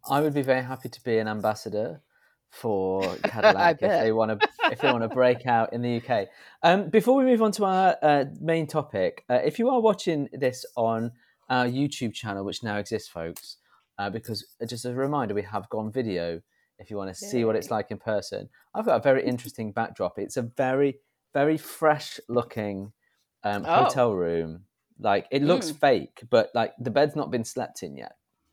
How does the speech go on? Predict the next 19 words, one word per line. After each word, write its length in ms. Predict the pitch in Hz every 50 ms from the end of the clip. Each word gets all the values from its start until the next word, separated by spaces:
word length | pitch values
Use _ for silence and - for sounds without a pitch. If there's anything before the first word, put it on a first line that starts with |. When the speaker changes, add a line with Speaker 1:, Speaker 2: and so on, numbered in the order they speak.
| _ _ _ _
Speaker 1:
And 240 | - 67 87 107 107
I've 140 | 104 - -
Speaker 2:
Oh, 60 | 170
Speaker 1:
kind 220 | 180 190 202 196 180
of 40 |
Speaker 2:
okay, 200 | 180 - 196 170
Speaker 1:
sort 100 | 160 156 139
Speaker 2:
you're 100 | - 156
at 100 | 151 -
that 220 | - 147 143 -
phase. 420 | - 113 107 85 - - - - _ _ _ _ _ _ _ -
Speaker 1:
I'm 160 | 135 135 135
at 140 | 135 127 120
that, 160 | 135 123 -
I'm 120 | - 143 135
at 80 | 123
that 180 | 131 127 - 117
Speaker 2:
<laughs> 20 |
Speaker 1:
phase. 240 | - - - - -